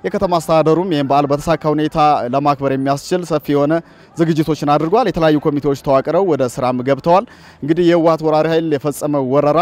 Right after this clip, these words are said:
አጠቃላይ በክልሉ የቱሪዝም እንቅስቃሴ ላይ ከፍተኛ የሚባል ተጽዕኖ ፈጥሯል። ይህ በዓል እንግዲህ በዚህ ከተማ ሲከበር አጠቃላይ የክልሉን ብሎም የሀገሪቱን የቱሪዝም እንቅስቃሴ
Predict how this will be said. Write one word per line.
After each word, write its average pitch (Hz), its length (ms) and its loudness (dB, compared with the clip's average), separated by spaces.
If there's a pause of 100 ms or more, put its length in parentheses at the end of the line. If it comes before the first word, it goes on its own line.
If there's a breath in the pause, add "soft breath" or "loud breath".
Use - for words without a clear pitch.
አጠቃላይ 139 400 -2
በክልሉ 139 360 -2 (220)
የቱሪዝም 139 460 -2
እንቅስቃሴ 143 480 -6
ላይ 165 120 0
ከፍተኛ 180 340 -4
የሚባል 139 320 -2
ተጽዕኖ 143 280 -4
ፈጥሯል። 185 380 0 (380 loud breath)
ይህ 185 100 -4
በዓል 185 200 2
እንግዲህ 165 220 -2
በዚህ 147 220 -2
ከተማ 147 300 -2
ሲከበር 151 460 0
አጠቃላይ 151 480 0
የክልሉን 156 480 -2
ብሎም 135 240 -2
የሀገሪቱን 147 500 -2 (360 loud breath)
የቱሪዝም 180 460 -2
እንቅስቃሴ 160 500 -4